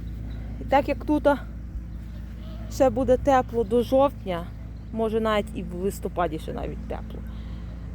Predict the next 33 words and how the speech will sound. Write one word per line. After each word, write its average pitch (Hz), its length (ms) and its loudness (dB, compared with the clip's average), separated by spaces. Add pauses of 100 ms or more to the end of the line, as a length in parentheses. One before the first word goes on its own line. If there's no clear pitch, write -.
Ну, 554 100 6
вже 302 260 8
в 247 80 0
листопаді 269 680 2 (220)
прохолодніше, 262 800 2
але 220 160 4
все - 160 -4
рівно 185 220 0
тепло. 165 440 -2
Цілий 240 320 4
жовтень 226 560 4
тут 220 120 0 (200)
можна 202 340 2
ходити 190 540 2 (960)
в - 80 -4
шортах 185 360 0
і - 40 -2
футболках. - 640 -2 (1500)
То 208 60 4
я 233 160 10
думаю, 226 400 4
що 220 140 -2
я 220 180 6
ще 214 160 0
з 185 60 -2
них 220 160 0 (280)
таке 185 340 0 (120)
урожай 190 480 4 (180)
і 190 80 -2
зберу. 160 440 -2 (640)
Оці 240 280 2
вже 208 180 4
цвітуть, 349 640 4